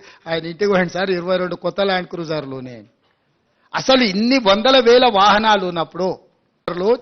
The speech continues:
చెప్పా పెట్టకుండా కొని దాచిపెట్టిన కేసీఆర్ మూడోసారి కూడా వస్తాడు, అన్ని కొ-, అందరూ ఇరవై రెండు అంటే ఆయనకు, ఆయన వంది మాగతులకు అందరికీ ఉండడానికి.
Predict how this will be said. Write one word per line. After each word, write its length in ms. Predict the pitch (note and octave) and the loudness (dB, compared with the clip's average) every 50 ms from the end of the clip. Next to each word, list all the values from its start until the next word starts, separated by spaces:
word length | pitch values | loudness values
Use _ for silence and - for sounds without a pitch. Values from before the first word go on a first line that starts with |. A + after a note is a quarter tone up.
| - - | -2 -2
చెప్పా 280 | G#3 G3 - - C#4 C#4 | -2 -2 2 2 2 4
పెట్టకుండా 440 | C#4 C4+ B3+ C4+ B3 G#3+ B3 A3+ B3 | 4 4 4 2 0 0 0 -2 -2
కొని 300 | - - A3+ G#3+ A#3 A#3+ | 2 2 2 2 2 0
దాచిపెట్టిన 680 | G3 G#3 G#3 G#3 G3+ - - G3+ G3 F#3 F3 F3 F3 | 0 0 0 0 0 -2 -4 -6 -4 -4 -6 -6 -8
కేసీఆర్ 520 | E3 - F#3 E3+ E3 F#3+ F3+ E3+ D#3 C#3+ D3 E3 F3 _ _ _ _ _ _ _ _ _ _ _ _ _ _ _ _ _ _ _ _ _ _ _ _ _ _ - | -8 -8 -8 -10 -8 -6 -4 -2 -2 -2 -4 -8 -14 _ _ _ _ _ _ _ _ _ _ _ _ _ _ _ _ _ _ _ _ _ _ _ _ _ _ -2
మూడోసారి 500 | D3+ G3 A3+ B3 B3 A#3+ - A#3 A3+ A3 | 2 4 6 6 6 6 4 4 2 2
కూడా 200 | G#3 G#3+ G3+ G3+ | 2 0 0 -2
వస్తాడు, 380 | F#3+ - - A#3 A#3+ C#4 C#4 - - | -4 -2 0 0 2 2 0 0 -2
అన్ని 220 | G#3+ F#3 G3+ A3 A3+ | -2 -2 0 -2 -4
కొ-, 140 | G3 G3+ G3 | -2 -2 -2
అందరూ 440 | F3+ E3+ F3 F3+ G3+ G3+ F3+ D#3 C#3+ _ _ _ _ _ _ _ _ _ | -2 -2 -2 0 0 0 0 -2 -6 _ _ _ _ _ _ _ _ _
ఇరవై 240 | D3+ E3+ G3 G3+ G#3 | -4 0 2 4 4
రెండు 240 | G#3+ G#3+ G#3 G3+ G3 | 4 2 0 0 -2
అంటే 180 | F#3+ F#3+ G#3+ A#3 | -2 -2 2 2
ఆయనకు, 460 | G3+ F#3 F#3 G3+ G#3 G#3 G#3+ G#3+ A3+ | 4 4 4 4 2 0 -2 0 0
ఆయన 200 | G#3+ G3+ F#3+ F#3 | 0 0 0 -2
వంది 260 | F3 E3+ F3 F3+ F#3 | -4 -4 -6 -8 -8
మాగతులకు 560 | F3+ F#3+ F#3+ F#3 F#3 F3+ E3 F3 E3+ D#3+ - | -6 -4 -4 -4 -4 -6 -6 -8 -10 -8 -6
అందరికీ 460 | D#3+ D#3 D#3 E3+ E3+ E3 F3 E3+ E3 D#3+ - _ _ _ _ _ _ _ _ _ _ - | -8 -6 -6 -8 -8 -8 -10 -14 -16 -16 -18 _ _ _ _ _ _ _ _ _ _ -12
ఉండడానికి. 500 | E3 F3 F3 E3+ D#3+ C#3+ C3+ B2 G#2+ _ | -8 -4 -4 -2 -2 -2 -4 -6 -8 _